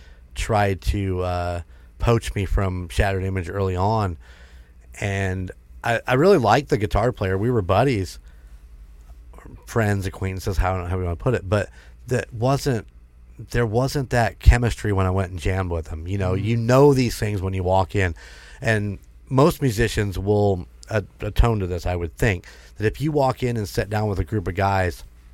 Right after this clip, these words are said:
Speaker 1: and you don't feel it right away, you, then you need to w-, then you should walk away
Speaker 2: Mm.
Speaker 1: and don't force it.
Speaker 2: Yeah, that's, I can see that. I can understand that. But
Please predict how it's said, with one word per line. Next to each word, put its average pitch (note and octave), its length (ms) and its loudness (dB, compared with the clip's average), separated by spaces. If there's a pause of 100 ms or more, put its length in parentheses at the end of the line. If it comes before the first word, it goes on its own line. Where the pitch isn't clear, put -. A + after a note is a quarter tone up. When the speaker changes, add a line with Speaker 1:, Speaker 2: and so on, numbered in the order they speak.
(720)
Speaker 1:
and F#2+ 480 2 (560)
you A2+ 200 2
don't A#2+ 280 6
feel A#2 360 2
it G#2+ 40 2
right G#2+ 180 4
away, G#2 380 4 (160)
you, G2+ 200 2
then G2 220 -2
you F#2+ 120 -4
need F#2 180 -4
to E2 60 -4
w-, E2+ 220 -6
then G2+ 140 -2
you G2 140 -2
should E2 160 -2
walk E2+ 260 -2
away E2+ 220 -8 (280)
Speaker 2:
Mm. B2+ 140 -12
Speaker 1:
and G#2+ 140 -2
don't G#2 180 2
force - 380 -2
it. - 80 -14 (2000)
Speaker 2:
Yeah, D#3+ 180 -6
that's, F3+ 340 -8 (480)
I F#3 160 -2
can G3 160 -2
see B2+ 220 -4
that. G#2+ 260 -8
I C3 140 -2
can C#3+ 160 -2
understand A2 520 -8
that. A2+ 320 -12 (280)
But B2+ 240 -4